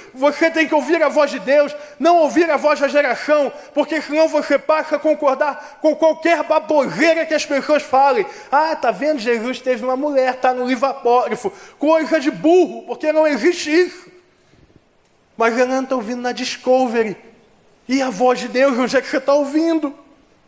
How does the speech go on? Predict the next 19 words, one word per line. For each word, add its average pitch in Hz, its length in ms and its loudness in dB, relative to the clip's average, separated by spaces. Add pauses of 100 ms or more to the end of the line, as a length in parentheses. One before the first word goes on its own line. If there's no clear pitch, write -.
(840)
Não, 214 120 -12
porque 202 140 -8
a - 20 -2
minha 202 120 -4
professora 196 520 -4
de 170 80 -12
biologia 175 520 -4
falou. 180 580 -2 (540)
E 240 120 -2
o 247 60 -2
que 269 120 -2
que 269 120 -6
Romanos 226 460 0
capítulo 226 480 -8
um 226 60 -4
fala 240 360 -2
lá 233 120 0
no 233 80 -6
finalzinho? 226 600 -8